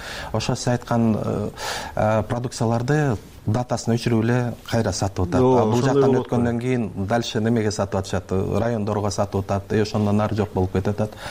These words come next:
Speaker 1: Ал, по идее, утилизация болуш керек.
Speaker 2: Мына мен уктум, ошо Нарын областын алсак, э,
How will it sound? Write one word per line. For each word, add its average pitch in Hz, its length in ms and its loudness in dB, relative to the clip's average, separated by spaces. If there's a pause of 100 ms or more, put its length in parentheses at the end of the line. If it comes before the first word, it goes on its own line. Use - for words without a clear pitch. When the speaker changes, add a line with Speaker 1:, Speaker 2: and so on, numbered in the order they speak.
(140)
Speaker 1:
Ал, 117 140 0
по 107 180 0
идее, 107 180 2
утилизация 95 560 2
болуш 85 200 -4
керек. 82 200 -8 (760)
Speaker 2:
Мына 139 160 4
мен 147 220 6
уктум, 160 440 2
ошо 120 500 2 (120)
Нарын 123 420 2
областын 127 480 2
алсак, 123 800 0
э, 98 320 2